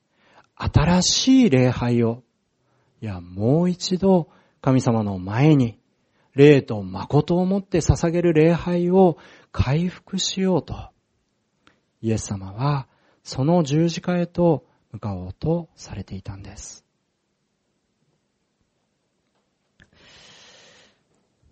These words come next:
イエス様はご自分の体の神殿、ご自分を通して霊と誠によって礼拝が捧げられる、このことを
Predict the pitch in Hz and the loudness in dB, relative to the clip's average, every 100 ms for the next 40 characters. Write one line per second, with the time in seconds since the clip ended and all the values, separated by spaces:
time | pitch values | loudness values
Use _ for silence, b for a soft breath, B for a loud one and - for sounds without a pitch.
0 | _ - 135 - 127 120 120 117 127 135 | _ 4 6 6 6 6 6 4 4 4
1 | 135 - 131 143 143 143 - 143 147 147 | 4 2 4 4 4 2 2 2 4 6
2 | 143 139 - _ _ _ _ - 135 135 | 4 2 -8 _ _ _ _ 2 2 4
3 | 175 190 196 196 196 196 208 190 - - | 4 4 4 4 4 6 6 6 4 4
4 | 165 160 120 - _ _ - 151 151 - | 6 6 4 -6 _ _ 4 8 8 6
5 | 113 98 110 - 143 170 175 175 170 170 | -2 -4 -4 -2 0 0 0 -2 0 2
6 | 160 160 170 165 156 - 123 151 156 160 | 4 4 2 0 0 -4 -2 2 4 4
7 | 160 156 160 _ _ _ _ _ _ _ | 2 0 -4 _ _ _ _ _ _ _
8 | 117 117 107 110 104 127 127 | -8 -6 -6 -8 -4 0 -2